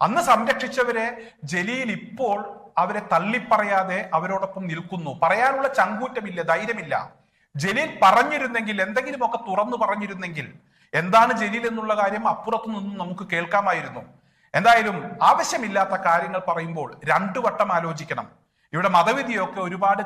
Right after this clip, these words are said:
കാലങ്ങൾക്ക് മുമ്പ്, വർഷങ്ങൾക്ക് മുമ്പ് തന്നെ വന്നിട്ടുണ്ട്. ഇനി ആ മതവിധിയെക്കുറിച്ച് ബോധമില്ലാത്തതാണ് ജലീലിന്റെ പ്രശ്നമെങ്കിൽ ആ മതവിധി ജലീൽ, ഞാൻ പറഞ്ഞല്ലോ, പാണക്കാട് തങ്ങളുടെ അടുത്ത് പോയിട്ടാണെങ്കിൽ അവിടെ നിന്ന്,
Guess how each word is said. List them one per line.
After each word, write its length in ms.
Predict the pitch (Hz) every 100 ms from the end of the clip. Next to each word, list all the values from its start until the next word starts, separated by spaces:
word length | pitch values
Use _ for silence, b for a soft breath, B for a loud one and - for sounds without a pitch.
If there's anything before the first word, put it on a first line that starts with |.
| 175
കാലങ്ങൾക്ക് 460 | 165 202 208 202 185
മുമ്പ്, 160 | 160 156
വർഷങ്ങൾക്ക് 500 | 156 - 269 269 254 180
മുമ്പ് 160 | 180 180
തന്നെ 160 | 175 165
വന്നിട്ടുണ്ട്. 460 | 156 180 165 147 160 - B B 170
ഇനി 100 | 202
ആ 20 | 170 170
മതവിധിയെക്കുറിച്ച് 800 | 190 285 339 294 - 220 214 202 165
ബോധമില്ലാത്തതാണ് 880 | 190 254 233 202 190 190 180 175 175 165
ജലീലിന്റെ 420 | 190 277 294 277
പ്രശ്നമെങ്കിൽ 480 | - 185 170 147 117 - _ B B 160
ആ 60 | 311 349
മതവിധി 420 | 226 220 214 208 185 175 151
ജലീൽ, 240 | 185 214 196
ഞാൻ 80 | 220
പറഞ്ഞല്ലോ, 340 | 190 220 208 170
പാണക്കാട് 420 | 165 190 220 220 -
തങ്ങളുടെ 340 | 180 208 262 254
അടുത്ത് 200 | 190 214 190
പോയിട്ടാണെങ്കിൽ 520 | 180 185 175 175 208 - 165
അവിടെ 200 | 247 277
നിന്ന്, 220 | 190 135